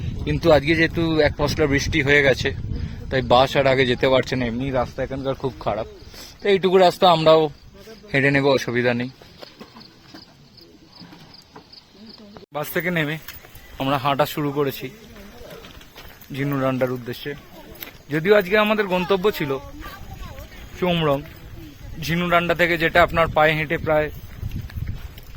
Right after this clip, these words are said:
দু ঘন্টা বা আড়াই ঘন্টার মতো লাগে, কিন্তু রাস্তায় এক জায়গায় ধস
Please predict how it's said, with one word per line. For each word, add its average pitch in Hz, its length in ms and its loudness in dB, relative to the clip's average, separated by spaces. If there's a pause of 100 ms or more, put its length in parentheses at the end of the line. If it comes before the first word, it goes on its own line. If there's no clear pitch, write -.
(140)
দু 202 160 -4
ঘন্টা 180 320 4
বা 165 100 8
আড়াই 151 220 6
ঘন্টার 147 280 0
মতো 143 120 -2 (100)
লাগে, 113 200 -2 (680)
কিন্তু 160 200 -4 (160)
রাস্তায় 165 420 4 (160)
এক 143 120 -2
জায়গায় 151 300 0
ধস 151 220 0